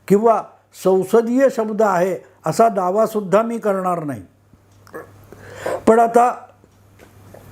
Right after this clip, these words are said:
इंडी आघाडीचे सर्वोच्च नेते राहुल गांधी यांनीच तो शब्द आपल्या वागण्या बोलण्यातून सुसंस्कृत आणि संसदीय करून टाकला असेल,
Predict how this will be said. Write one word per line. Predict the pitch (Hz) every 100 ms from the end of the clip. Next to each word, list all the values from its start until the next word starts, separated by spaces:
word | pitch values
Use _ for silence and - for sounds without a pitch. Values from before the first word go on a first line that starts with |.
| -
इंडी | 175 208 262
आघाडीचे | 269 170 170 226 240 196 254
सर्वोच्च | 247 208 214 233 233
नेते | 233 226 208 196 185 - _ _ _ _ _ _ _ _ _ - -
राहुल | 160 170 233 254
गांधी | 196 190 208 202 - - _ _ _ _ - - -
यांनीच | 165 180 208 277 240
तो | 285 269 262
शब्द | 233 208 202 196 - _ _ _ _ _ -
आपल्या | 180 180 240
वागण्या | 233 208 185 208 247
बोलण्यातून | 226 214 214 226 226 247 247 - _ _ _ _ _ -
सुसंस्कृत | 202 196 247 240 - 269 269 - _ _ _ -
आणि | 185 226 214
संसदीय | 185 190 185 240 240 269 277
करून | 247 240 240
टाकला | 226 214 220
असेल, | 208 - 202